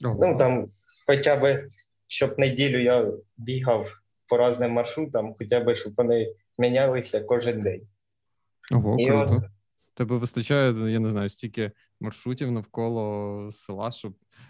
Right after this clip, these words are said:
Speaker 1: кожен <laughs> раз мати різне, причому ще й з такими об'ємами, то не так просто, щоб воно
Speaker 2: Ну
Speaker 1: не
Speaker 2: да, там
Speaker 1: перетиналося.
Speaker 2: я ж бігаю,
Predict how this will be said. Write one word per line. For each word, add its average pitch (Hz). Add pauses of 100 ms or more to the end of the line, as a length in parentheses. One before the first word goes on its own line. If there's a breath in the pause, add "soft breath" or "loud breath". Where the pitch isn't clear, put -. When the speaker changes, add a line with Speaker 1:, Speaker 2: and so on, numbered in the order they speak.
(100)
Speaker 1:
кожен 113
<laughs> 101
раз 120
мати 110
різне, 127
причому -
ще 120
й 110
з -
такими 123
об'ємами, 113
то 113
не 104
так 110
просто, 131 (520 soft breath)
щоб -
воно 101
Speaker 2:
Ну 131
Speaker 1:
не 147
Speaker 2:
да, 127
там 120
Speaker 1:
перетиналося. 123 (500)
Speaker 2:
я 170
ж 127
бігаю, 139